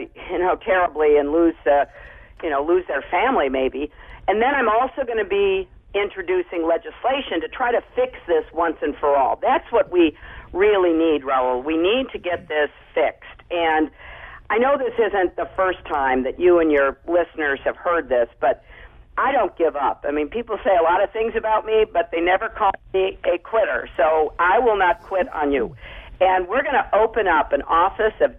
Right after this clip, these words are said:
Immigrant Affairs within the White House so that we can answer questions and provide information. And we can help families,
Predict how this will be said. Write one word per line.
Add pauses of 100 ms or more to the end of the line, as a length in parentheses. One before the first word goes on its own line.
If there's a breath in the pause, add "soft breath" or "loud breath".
Immigrant
Affairs
within
the
White
House (120)
so
that
we
can
answer
questions
and
provide
information. (520 loud breath)
And
we
can
help
families,